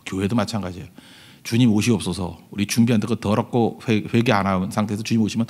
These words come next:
우리 다 죽어요. 주님의 임재를 감당할 수 있는 그릇이에요. 주님의 임재를 감당할 수 있는 성도.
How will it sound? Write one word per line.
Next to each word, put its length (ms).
우리 120
다 160
죽어요. 480
주님의 400
임재를 400
감당할 500
수 160
있는 460
그릇이에요. 500
주님의 360
임재를 260
감당할 420
수 200
있는 400
성도. 500